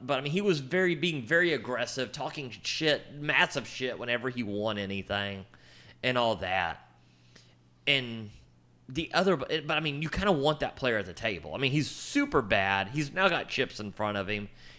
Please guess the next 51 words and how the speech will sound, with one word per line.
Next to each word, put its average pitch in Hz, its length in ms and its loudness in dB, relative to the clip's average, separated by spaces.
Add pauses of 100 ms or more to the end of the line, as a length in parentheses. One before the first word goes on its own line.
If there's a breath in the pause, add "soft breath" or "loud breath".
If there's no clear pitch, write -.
(140 loud breath)
And 143 200 2
the, 123 180 -2 (200)
he's 147 240 -2
like, 123 240 -4
"Well, 135 220 2
that 143 180 0
guy 120 240 2 (160)
tried - 200 0
to 98 60 -2
bluff 123 460 -4
me, 113 120 -6
and 120 80 0
he 156 60 0
can't 143 320 -4
bluff 120 380 0
me." 101 340 -6 (300 soft breath)
And 120 80 -4
the 127 40 0
guy's 117 220 0
like, 104 120 -8
"Well, 117 80 0
I 127 100 4
had 139 160 4
a 104 60 -6
set 107 220 -2
of 80 100 -10
queens." 104 440 -4
I'm 120 120 -8
like, 127 200 -4 (420 soft breath)
and 165 140 2
then 175 80 2
starts 143 280 -4
going 131 280 0
at 113 180 0
him. 101 140 -6
I'm 131 120 -6
like, 131 340 -4 (720 soft breath)
that's 170 180 4
when 170 120 6
I 139 40 4
realized 117 460 6
that 117 280 -2
they 131 140 8
were 120 60 8
both 101 280 2
fairly 101 260 -2
recreational, 90 920 -4
because 104 340 2
it 117 140 0
was 104 260 -4
like, 113 260 -2